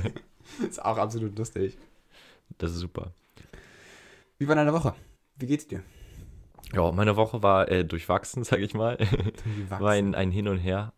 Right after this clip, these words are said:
Speaker 1: Ähm, aber jetzt bin ich, äh, ganz zufrieden hier. Äh, geht jetzt auf die Weihnachts-, äh, Zeit zu. Ich hab jetzt,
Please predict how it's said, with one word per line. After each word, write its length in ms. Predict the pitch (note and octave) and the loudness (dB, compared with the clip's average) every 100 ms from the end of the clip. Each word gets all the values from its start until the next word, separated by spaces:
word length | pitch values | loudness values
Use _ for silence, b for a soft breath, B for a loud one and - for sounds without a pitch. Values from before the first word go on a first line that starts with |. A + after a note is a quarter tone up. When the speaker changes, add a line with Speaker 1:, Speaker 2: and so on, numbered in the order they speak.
| - | -6
Speaker 1:
Ähm, 480 | E2 E2 E2 E2 D#2+ | -4 -2 -2 -4 -4
aber 200 | F#2+ F#2+ | -2 2
jetzt 200 | G2 G2 | 0 0
bin 120 | - | -2
ich, 280 | G2 F#2 - | -2 -2 -6
äh, 240 | - E2 E2+ - | -4 -2 -4 -8
ganz 160 | - G2 | -10 -8
zufrieden 360 | G#2 - B2 | -6 -2 -2
hier. 240 | G#2+ G#2+ A2+ - _ _ b b b b b - | -2 -2 -4 -8 _ _ b b b b b -6
Äh, 260 | F2+ E2+ | -4 -2
geht 200 | E2+ F#2 | -2 -6
jetzt 140 | F2 - | -6 -6
auf 120 | - | -6
die 320 | - E2 E2 E2+ b b b b | -2 -2 -2 -6 b b b b
Weihnachts-, 600 | - F#2+ G2 F#2+ - - | 0 0 2 -2 -4 -10
äh, 440 | - - F2 E2+ F2 F2+ _ | -6 -2 -2 -2 -4 -8 _
Zeit 280 | - F2 F#2 | -4 -2 -2
zu. 240 | - G2 | 0 0
Ich 140 | F#2+ G2+ | 0 -2
hab 120 | F#2+ | -4
jetzt, 260 | E2+ - | -6 -10